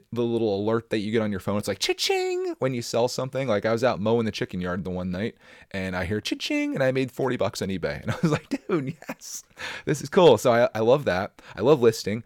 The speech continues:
I love making the sale. I love packaging things. Like, I take great care in, in boxing my stuff up and making sure, like, it's,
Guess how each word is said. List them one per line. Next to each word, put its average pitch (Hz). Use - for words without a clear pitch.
I -
love 113
making 139
the 143
sale. 82
I 117
love 113
packaging 131
things. 135
Like, 107
I 135
take 117
great 101
care 90
in, 85
in 90
boxing 85
my 85
stuff -
up 80
and 71
making 87
sure, 76
like, 69
it's, -